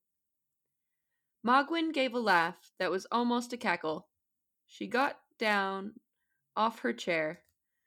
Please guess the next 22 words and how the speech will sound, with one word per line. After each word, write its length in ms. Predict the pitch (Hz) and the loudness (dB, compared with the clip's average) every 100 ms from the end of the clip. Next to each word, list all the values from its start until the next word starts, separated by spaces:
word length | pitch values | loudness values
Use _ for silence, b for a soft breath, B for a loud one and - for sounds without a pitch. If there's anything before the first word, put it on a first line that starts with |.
| _ _ _ | _ _ _
"I 80 | 165 | -10
can't 320 | 175 220 202 | -4 -2 -2
say 160 | - 202 | 0 2
I'm 220 | 190 185 | 4 2
surprised," 720 | 202 - 214 208 180 185 - - _ _ _ | -4 0 4 4 4 -2 -8 -20 _ _ _
she 160 | - | -8
said, 440 | 185 - 175 170 185 _ _ _ _ _ - | -4 0 0 0 -6 _ _ _ _ _ -8
and 100 | 185 | -6
disappeared 680 | 190 185 - 196 180 175 | -6 -8 0 2 2 0
through 260 | - 214 214 | -6 -4 -2
a 20 | |
door 520 | 196 190 175 175 185 - _ _ - | 0 2 2 0 -2 -8 _ _ -4
that 320 | 190 147 185 | -2 -2 0
led 260 | 208 208 190 | 0 0 0
back 320 | 202 196 - | 2 0 -2
into 320 | - 196 190 | -4 -4 -6
the 100 | 175 | -10
cliff. 460 | 180 185 190 - _ _ _ _ _ _ _ _ _ _ _ _ | -6 -6 -6 -12 _ _ _ _ _ _ _ _ _ _ _ _
Vachette 480 | 208 226 240 349 370 | 0 0 0 0 0
let 240 | - 254 262 | -2 -4 -2
herself 420 | 254 240 214 214 | -6 -4 -4 -4
out, 280 | 196 165 | -4 -4